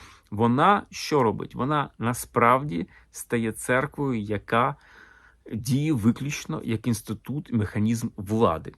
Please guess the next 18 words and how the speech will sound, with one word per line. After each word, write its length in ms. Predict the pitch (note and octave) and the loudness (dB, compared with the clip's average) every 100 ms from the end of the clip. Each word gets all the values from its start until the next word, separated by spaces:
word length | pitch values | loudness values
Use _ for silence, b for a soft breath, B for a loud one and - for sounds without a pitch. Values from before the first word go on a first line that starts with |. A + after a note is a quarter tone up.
| _ | _
Тобто 500 | D3 A#2+ - - - - | 2 2 0 -14 -14 -16
для 580 | - B2+ A#2 C#3+ G#2+ - - | -16 -6 2 4 4 0 -8
їхнього 560 | G2+ F3 F#3+ B2 A2+ | -4 -2 0 0 0
православ'я 880 | G2+ A#2 B2 D3 - A#2+ F2 E2+ E2+ - _ _ _ - | 0 0 0 -2 0 0 0 0 -4 -8 _ _ _ -12
ворогом 760 | G2+ C#3 G#3 C3 A2 F#2+ F#2+ G2+ | 4 10 12 12 6 4 0 0
був 360 | C3+ A2+ - _ _ _ _ _ _ _ _ | 2 0 -2 _ _ _ _ _ _ _ _
західний 920 | G#2 F2 C#3+ A#2 - G2+ F2 F2+ F2 - | -8 4 8 8 4 -6 -4 -4 -4 -6
європеєць, 1120 | F#2+ A2 G#2+ G2+ - F2 E2 F2+ B2+ - - | -2 0 2 0 0 0 0 -2 -6 -8 -6
європеєць, 960 | G2 F#2 F#2 G#2 F#2 F#2+ C3 - - _ _ | -4 -2 -2 0 2 2 -2 -10 -18 _ _
католик, 640 | - D3 - D#3 C3+ C#3 C3+ | 2 2 6 8 8 6 2
бо 120 | C#3+ | 2
він 120 | D3 | 2
католик, 420 | C#3+ D3+ E3+ D#3+ C3+ | 2 2 6 4 4
він 100 | B2 | 0
християнин, 500 | E3+ - D#3+ F#3 - | 0 -2 -2 -2 0
але 200 | - B2 | 2 2
він 160 | C3+ D#3 | 2 -2
ворог. 580 | B2+ D#3+ A#2 - - | 4 6 6 4 -8